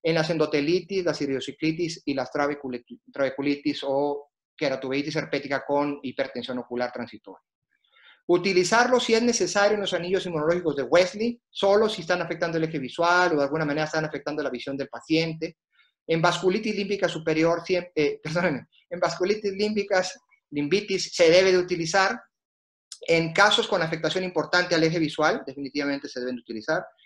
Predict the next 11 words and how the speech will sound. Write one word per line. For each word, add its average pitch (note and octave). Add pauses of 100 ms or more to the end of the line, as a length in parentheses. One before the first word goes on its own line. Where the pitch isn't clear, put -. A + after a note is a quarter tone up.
(140)
Y E3+
en E3
queratitis E3+
estromales E3+
con E3
disrupción D3
del D3+
epitelio C#3+
en A#2+
forma C3
crónica, E3